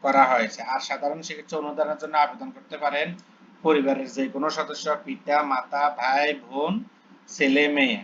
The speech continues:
তবে ভাই, বোন এবং পিতা, মাতা হ-, যদি হয়, তাহলে তাদেরকে নির্ভরশীলতার সনদ দিতে হবে। বিশেষ করে মেয়েরা যদি মায়েদের জন্য আবেদন করে বা বাবার জন্য আবেদন করে,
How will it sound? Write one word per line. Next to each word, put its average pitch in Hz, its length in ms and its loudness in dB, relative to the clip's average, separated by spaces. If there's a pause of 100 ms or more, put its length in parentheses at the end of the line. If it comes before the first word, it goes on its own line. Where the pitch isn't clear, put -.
(120)
তবে 147 260 2
ভাই, 131 360 6
বোন 151 260 2
এবং 143 380 0
পিতা, 139 260 -6
মাতা 131 300 -2
হ-, 143 180 0 (540)
যদি 143 380 -2 (320)
হয়, 147 240 6
তাহলে 147 500 2 (360)
তাদেরকে 135 340 -2
নির্ভরশীলতার 151 680 0
সনদ 143 320 -4
দিতে 135 220 -8
হবে। 113 160 -6
বিশেষ 135 320 -8
করে 165 220 -2
মেয়েরা 147 380 -2
যদি 156 220 -6
মায়েদের 135 380 -6
জন্য 156 200 -6
আবেদন 139 320 -2
করে 143 180 -6
বা 147 140 0
বাবার 143 300 0
জন্য 127 200 -20
আবেদন 131 260 -20
করে, 165 220 -4